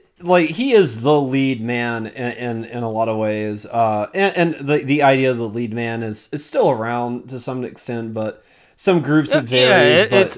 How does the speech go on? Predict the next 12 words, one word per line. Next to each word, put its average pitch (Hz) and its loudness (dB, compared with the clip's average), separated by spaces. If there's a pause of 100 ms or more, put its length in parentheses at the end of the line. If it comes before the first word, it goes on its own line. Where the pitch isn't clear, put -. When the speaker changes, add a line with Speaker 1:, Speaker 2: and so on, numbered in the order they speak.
Speaker 2:
it, 190 -2
it, - -10
Speaker 1:
this 185 6
group 180 10
Speaker 2:
yeah, 135 6
Speaker 1:
is 127 -2
Speaker 2:
some 180 0
Speaker 1:
definitely 147 4
Speaker 2:
groups 165 0
it - 2
Speaker 1:
Tatsuya's. 113 2 (500)
Speaker 2:
varies. - -20